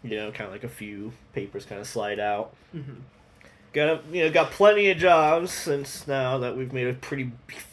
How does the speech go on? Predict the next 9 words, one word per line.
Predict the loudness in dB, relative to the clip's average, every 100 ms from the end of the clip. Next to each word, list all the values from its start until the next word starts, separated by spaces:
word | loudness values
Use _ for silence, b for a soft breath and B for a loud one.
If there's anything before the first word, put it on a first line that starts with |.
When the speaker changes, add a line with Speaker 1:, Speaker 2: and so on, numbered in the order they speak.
| -20 -20
Speaker 1:
huge | -12 -6 -6 -8 _ _ _ _ -8
bloody | -4 -2
name | -2 -4 -4
for | -4
ourselves. | -4 -4 -4 -4 -6 -12 B B B B B -6
Um, | -2 0 -2 -2 -4 -6 -8 -12 -16 _ -20 _ -12 -4
however, | 0 2 2 2
I | 0 -2
think | -4 -6 -8 -14